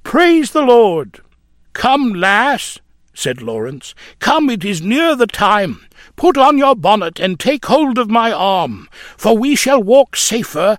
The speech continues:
linking." She laughed outright at the idea of linking, but took hold of his arm with much evident delight.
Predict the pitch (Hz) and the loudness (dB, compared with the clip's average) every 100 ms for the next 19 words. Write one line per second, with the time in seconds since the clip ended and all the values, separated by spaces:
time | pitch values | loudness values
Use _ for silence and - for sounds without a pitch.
0 | - 156 294 302 - 180 151 90 - _ | -4 -2 0 0 -4 -8 -10 -14 -20 _
1 | _ _ _ _ _ _ _ _ _ _ | _ _ _ _ _ _ _ _ _ _
2 | _ - 139 110 101 139 165 143 - - | _ -8 -8 -8 -8 -4 -4 -6 -16 -8
3 | 147 170 - 117 107 - - - - - | -4 -4 -6 -10 -10 -12 -18 -20 -20 -10
4 | 123 131 127 139 160 180 151 135 107 135 | -8 -6 -8 -4 -2 -2 -4 -6 -6 -8
5 | - 131 113 117 156 156 - 98 85 101 | -8 -8 -8 -4 -2 -2 -4 -16 -20 -20
6 | _ _ - - _ _ - 131 - 170 | _ _ -20 -20 _ _ -8 -8 -4 -8
7 | 196 151 175 165 156 135 117 160 139 107 | -4 2 2 4 0 -2 -4 -2 -2 -4
8 | 120 120 117 95 151 170 - - - 165 | -10 -10 -12 -6 -4 -4 -6 -10 -8 -6
9 | 127 107 104 131 - 127 107 - - - | -6 -8 -10 -14 -10 -10 -10 -14 -20 -20